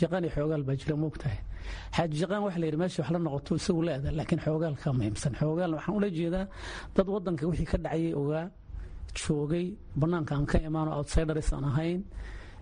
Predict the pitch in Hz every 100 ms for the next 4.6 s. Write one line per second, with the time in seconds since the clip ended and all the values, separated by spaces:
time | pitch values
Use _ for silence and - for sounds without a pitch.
0 | - 160 151 147 143 139 143 139 139 135
1 | 135 175 - 151 156 170 - 147 - -
2 | - 151 139 160 160 170 - 151 160 -
3 | - 170 165 - - - - - - -
4 | 151 156 170 165 160